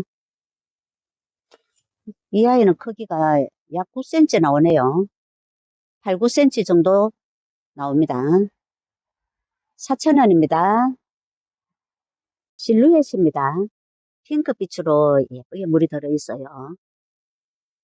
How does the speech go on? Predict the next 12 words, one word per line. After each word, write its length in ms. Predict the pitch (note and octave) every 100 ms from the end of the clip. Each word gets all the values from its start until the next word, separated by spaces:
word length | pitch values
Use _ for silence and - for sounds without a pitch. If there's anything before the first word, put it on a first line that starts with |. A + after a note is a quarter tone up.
| _ _ _ _ _ _ _ _
모두 440 | C#3 C#3 B2+ C3 D3+
이렇게 340 | - B2+ A2+ -
핑크빛으로 760 | G#3+ F#3 - - D3+ E3 G3
예쁘게 320 | B2+ - D3 B2+
물이 220 | B2+ C3+
들어 200 | C3 A#2+
있습니다. 420 | G#2+ - A#2 A2 A2+ D3+ - _ _ _ _ _ _ _ _ _ _ _ A3 -
크기는 420 | C4+ C4+ B3 F#3
약 140 | F#3
십 180 | - C4+
센치 520 | - C#4 C#4 - A#3+
나옵니다. 500 | G#3 D3+ D3+ D#3 A#2+